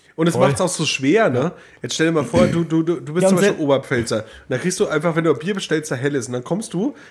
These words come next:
Speaker 1: nach, ähm, Unterfranken und dann kriegst du auf einmal einen Pilz hingestellt.
Speaker 2: Ja.
Speaker 1: Und du bist so, „Hä? Ich
Speaker 2: Ja.
Speaker 1: wollt, ich, ich wollt doch einfach nur“,
Speaker 2: Ja.
Speaker 1: du bist komplett überfordert mit dem System,
Speaker 2: Ja.
Speaker 1: weil die auch alle
Speaker 2: Ja,
Speaker 1: überfordert sind, weil sie
Speaker 2: Vielfalt
Speaker 1: einfach nicht
Speaker 2: existiert bei
Speaker 1: wissen.
Speaker 2: uns nicht.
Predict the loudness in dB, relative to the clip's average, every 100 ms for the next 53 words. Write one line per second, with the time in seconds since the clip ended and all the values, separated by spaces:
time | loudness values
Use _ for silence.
0 | -6 -4 -4 -4 -2 0 -2 -8 _ 0
1 | 2 2 0 -4 -6 -6 -6 -8 -16 _
2 | -8 -6 -6 -6 -4 -6 -2 -4 -2 -8
3 | -8 -10 -10 -10 -10 _ _ _ -12 -10
4 | -8 -6 -2 2 2 0 -2 -2 -8 _
5 | _ -20 -10 -4 2 2 2 0 0 0
6 | 0 0 0 -2 -2 -2 2 2 2 -2
7 | -20 -10 -4 -2 -4 -2 -2 0 -2 0
8 | -2 0 0 2 0 0 -2 -4 -2 0
9 | -2 -6 -18 -2 -2 0 -2 2 0 2
10 | 0 2 2 4 4 2 0 2 4 6
11 | 4 4 2 2 2 2 4 2 2 -2
12 | -6 -8